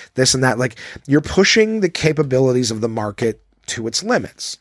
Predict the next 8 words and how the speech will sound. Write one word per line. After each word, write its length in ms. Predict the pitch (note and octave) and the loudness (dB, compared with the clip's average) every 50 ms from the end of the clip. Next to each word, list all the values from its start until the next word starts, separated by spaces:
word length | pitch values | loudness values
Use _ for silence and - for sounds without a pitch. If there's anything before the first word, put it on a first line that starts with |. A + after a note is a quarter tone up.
| _ _ _ - | _ _ _ -14
to 100 | - A2+ | -14 -8
go, 280 | A2+ A#2 A2 G#2+ G#2 G#2 | -6 -4 -4 -4 -4 -4
"Okay, 400 | A#2 B2+ B2+ - E3+ C3+ A2 E2+ | -4 -4 -2 -2 -2 -2 -2 -4
well, 400 | F2 A2 A#2+ B2 A#2+ A#2+ A2+ - _ _ _ _ _ _ _ _ _ _ _ _ _ _ _ _ - - - - | -4 -4 -2 0 0 -2 -4 -6 _ _ _ _ _ _ _ _ _ _ _ _ _ _ _ _ -20 -16 -10 -4
now 260 | C3+ C#3+ D3+ D3 C#3+ | -2 0 2 2 2
the 160 | C#3 C#3 C3+ | 0 0 0
app, 320 | C3+ C3+ B2+ B2+ - - - - - - - - - - - - _ - | 2 2 0 0 -4 -6 -20 -20 -20 -20 -20 -20 -20 -20 -20 -20 _ -4
uh, 520 | A2+ B2+ B2 B2 A#2+ A#2+ A#2+ A#2 A#2 A#2 | -2 0 0 0 0 -2 -2 -2 -4 -6